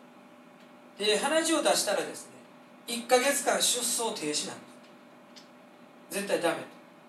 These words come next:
鼻血ぐらいで何だって気がするんですけれども、馬は鼻呼吸しかできないからです。不思議ですね。鼻も口もあって、なんで鼻呼吸しかできないんだろうとか思います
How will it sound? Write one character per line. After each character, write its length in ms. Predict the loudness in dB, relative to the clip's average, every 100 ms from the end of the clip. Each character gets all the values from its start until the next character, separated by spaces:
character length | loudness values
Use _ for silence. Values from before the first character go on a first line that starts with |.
| -12
鼻 220 | -8 -6
血 120 | -4
ぐ 80 | -2
ら 100 | -2
い 40 |
で 60 | -2
何 220 | -4 -2
だ 100 | -2
っ 40 | -4
て 100 | -8
気 140 | -10
が 80 | -8
す 140 | -8
る 60 | -12
ん 80 | -12
で 80 |
す 100 | -12
け 80 | -12
れ 60 | -12
ど 160 | -10
も、 220 | -8 -8 -10 -18 -20 -14 -4
馬 240 | 2 2
は 100 | 2
鼻 340 | -2 -2 -2 -2
呼 100 | -8
吸 200 | -10 -6
し 140 | -6 -6
か 60 | -10 -10
で 120 | -8
き 100 | -4
な 100 | -4
い 40 |
か 40 | -6
ら 60 | -12 -20 -20 -20 -20 -20 -20 -20 -20 -20 -14 -4
で 40 |
す。 240 | 0 0
不 40 | -2
思 40 |
議 40 | -10
で 80 |
す 160 | -12 -12
ね。 80 | -16 -20 -20 -20 -20 -20 -16
鼻 180 | -12 -8
も 100 | -8
口 240 | -10 -12 -10
も 100 | -8
あ 20 |
っ 20 |
て、 80 | -10
な 320 | -12 -10 -8
ん 0 |
で 320 | -6 -6 -6 -8 -14 -20 -20 -16
鼻 260 | -8 -4
呼 140 | -4 -4
吸 140 | -6
し 120 | -6
か 60 | -6 -10
で 120 | -10
き 100 | -8
な 100 | -8
い 60 |
ん 40 | -8
だ 60 |
ろ 60 | -12
う 20 | -14
と 60 | -18
か 100 | -18
思 60 |
い 20 |
ま 80 | -12
す 240 | -10 -10